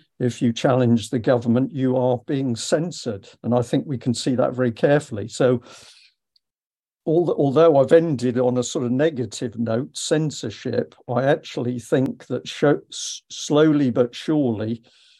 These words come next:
this business of a growing number of people chipping away, telling the truth, challenging the establishment about what's going on, I think it's beginning to spread. And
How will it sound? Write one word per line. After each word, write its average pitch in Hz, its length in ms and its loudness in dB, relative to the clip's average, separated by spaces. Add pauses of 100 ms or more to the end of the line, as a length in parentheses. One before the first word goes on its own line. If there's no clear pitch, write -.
(180)
this 131 180 -4
business 123 640 0
of 127 260 0
a 120 280 2
growing 127 600 0
number 117 400 -2
of 107 220 -12
people 120 560 -4
chipping 131 420 -2
away, 120 640 2 (120)
telling 120 360 -2
the 113 80 -6
truth, 113 500 -4
challenging 113 680 -2 (640)
the 120 80 -2
establishment 120 1000 -2
about 113 260 -2
what's - 260 -6
going 117 360 -2
on, 117 280 0
I 160 200 2
think 139 320 -4
it's 120 160 -8
beginning 117 440 0
to 120 140 -6
spread. 123 720 0 (840)
And 135 760 2